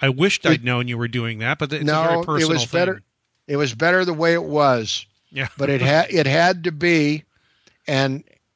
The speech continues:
Speaker 2: I need to get, to learn how to be a more of an independent thinker.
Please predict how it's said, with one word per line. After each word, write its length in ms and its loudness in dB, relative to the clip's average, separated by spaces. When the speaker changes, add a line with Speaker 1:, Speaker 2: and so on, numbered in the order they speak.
Speaker 2:
I 200 2
need 240 2
to 60 -2
get, 280 -10
to 200 -2
learn 320 0
how 140 2
to 80 0
be 220 0
a 40 0
more 280 2
of 100 0
an 80 -6
independent 720 0
thinker. 420 -4